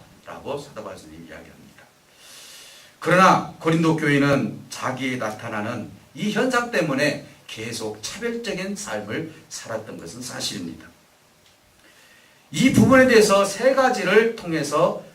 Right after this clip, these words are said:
우리 하나님께서 설명을 해주시는데 아주 기가 막히게 설명을 해줘요. 여러분 보세요. 나무가 있습니다.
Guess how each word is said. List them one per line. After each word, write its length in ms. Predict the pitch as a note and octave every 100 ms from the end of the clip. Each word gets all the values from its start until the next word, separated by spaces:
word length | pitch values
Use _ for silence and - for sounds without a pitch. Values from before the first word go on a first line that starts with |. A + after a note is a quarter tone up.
| _
우리 360 | A#2 C#3 C#3+ C#3+ -
하나님께서 680 | - C#3 D3 C3 G#2+ G#2+ A2
설명을 500 | - D#3+ G3+ F#3+ E3+
해주시는데 520 | - - G#2+ F#2+ F#2+
아주 260 | - G#2+ -
기가 300 | - E3+ G3+
막히게 240 | G3 -
설명을 400 | C3+ C#3+ C3+ G#2
해줘요. 260 | F2 - - - - - - G2+
여러분 260 | A2 G#2
보세요. 480 | G#2 - G2+ A2 - - - - _ _ _ _ _ _ _ - - - _
나무가 400 | - A#2 D#3+ D3
있습니다. 380 | B2 - - -